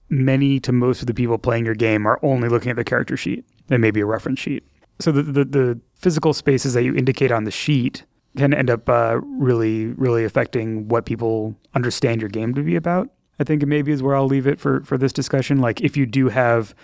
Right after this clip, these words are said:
two big circles and that's where you keep your dice, that is different than if you have two tiny little boxes and you write the number of dice in them. And obviously a lot of this is,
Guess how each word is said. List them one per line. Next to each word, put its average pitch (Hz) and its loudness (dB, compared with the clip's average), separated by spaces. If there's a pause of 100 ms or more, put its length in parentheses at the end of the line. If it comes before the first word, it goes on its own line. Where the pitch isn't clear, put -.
(200)
two 165 2
big 127 0
circles 117 0
and 139 0
that's 120 2
where 131 2
you 113 2
keep 127 0
your 123 -2
dice, 107 -2 (220)
that 117 2
is 104 0
different 127 0
than 117 -2
if 107 -4
you 120 2
have 110 -4
two 127 0
tiny 120 -2
little 113 -2
boxes 107 -2
and 110 -2
you 107 -2
write 110 0
the 117 -6
number 107 -2
of 101 -4
dice 110 -4
in 117 -2
them. 131 -2 (100)
And 139 2
obviously 147 2
a 139 2
lot 123 4
of 117 0
this 117 -8
is, 113 -8